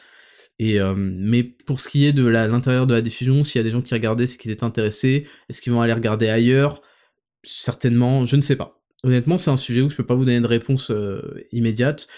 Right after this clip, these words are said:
Je comprends qu'il y a des gens qui soient très heureux, mais, euh, j'ai toujours du mal à ce qu'on interdise certains contenus, euh, pas, pour des raisons morales, euh, parce que, euh, bah, parce que, euh,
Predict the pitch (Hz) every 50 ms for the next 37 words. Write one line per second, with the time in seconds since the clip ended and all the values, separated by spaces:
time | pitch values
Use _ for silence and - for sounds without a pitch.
0 | - - - - - 135 135 151 151 - 139 123 120 131 135 - - 131 120 -
1 | - 135 123 127 127 127 131 143 160 175 - - - - - _ _ - 117 120
2 | 123 131 135 143 156 160 165 117 127 120 113 113 110 113 113 110 110 107 107 101
3 | 120 117 - - 156 147 143 139 135 139 147 151 147 147 - 113 117 113 113 110
4 | - - 123 113 117 117 117 - 131 120 120 123 135 139 135 131 127 - - -
5 | - 123 - - _ - - 127 131 131 - _ - 151 143 139 - 143 135 139
6 | 139 143 160 185 190 - _ _ _ _ _ _ _ _ _ - - 113 110 110
7 | 107 104 104 101 101 101 101 95 - - 156 147 143 - _ _ _ _ _ _
8 | _ - - 135 123 127 117 120 127 120 131 135 135 135 135 131 123 123 127 135
9 | 143 151 147 123 117 113 110 107 - - 107 - - - - 120 107 110 120 113
10 | 107 101 101 - - - _ _ _ _ _ _ _ - - - - - - -
11 | - - - 101 104 104 98 101